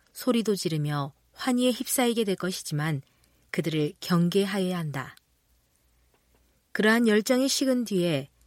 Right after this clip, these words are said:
선두에 나서서 흔들림 없는 원칙을 말할 자는 다만 갈렙과 같은 신실한 소수의 무리뿐이다. 이들이야말로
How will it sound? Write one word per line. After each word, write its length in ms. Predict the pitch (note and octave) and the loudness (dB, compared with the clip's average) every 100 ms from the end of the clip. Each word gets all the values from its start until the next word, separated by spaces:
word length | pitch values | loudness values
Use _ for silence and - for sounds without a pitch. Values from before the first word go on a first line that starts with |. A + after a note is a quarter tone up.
| _ | _
선두에 520 | - B3+ A#3+ A3 A#3 G#3+ | -4 0 0 2 0 2
나서서 680 | G3+ G3+ - F3+ C#3+ - _ | 0 0 0 0 0 -2 _
흔들림 460 | C#4 C4+ C4 B3+ A#3 | -2 2 2 2 2
없는 240 | A3 A#3 | 2 2
원칙을 580 | D#3 E3 F#3 - A3 A3 | 4 4 2 0 0 2
말할 300 | F#3+ E3 D#3+ | 2 2 0
자는 400 | - D3+ F3+ C#3+ - _ _ _ | -4 -2 -2 -2 -6 _ _ _
다만 460 | - E3 D#3 D3+ F3+ _ | -4 -2 0 -2 -8 _
갈렙과 600 | - E3+ E3+ F#3 - G3 | -4 0 0 0 -2 -2
같은 480 | F#3 - G#3 F#3 F#3+ | -2 -2 0 0 -2
신실한 640 | - C4+ C4+ - B3 A3 - | -4 -4 -4 -2 -2 -2 -4
소수의 600 | - C#4 C4+ - B3 A3+ | -4 -4 -4 -2 0 0
무리뿐이다. 760 | D#3+ E3 - E3+ D#3+ C3 C3 _ _ _ _ _ _ _ _ _ _ _ _ | -2 -4 -4 -6 -6 -8 -10 _ _ _ _ _ _ _ _ _ _ _ _
이들이야말로 920 | G#3+ G3+ A3 A3 G#3+ G3+ G3+ G3 D3 | 0 2 4 4 4 2 2 2 0